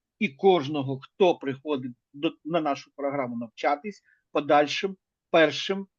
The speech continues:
місцем працевлаштування. Кожний з тих, хто забажає, буде п-,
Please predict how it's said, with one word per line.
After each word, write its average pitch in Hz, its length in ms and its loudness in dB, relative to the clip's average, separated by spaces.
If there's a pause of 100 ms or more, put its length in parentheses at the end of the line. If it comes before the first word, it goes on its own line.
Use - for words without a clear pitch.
(140)
місцем 147 580 -6
працевлаштування. 135 920 -2 (960)
Кожний 247 520 6
з - 100 -12
тих, 233 200 2
хто - 220 0
забажає, 185 640 4 (340)
буде 180 220 2
п-, 175 120 -16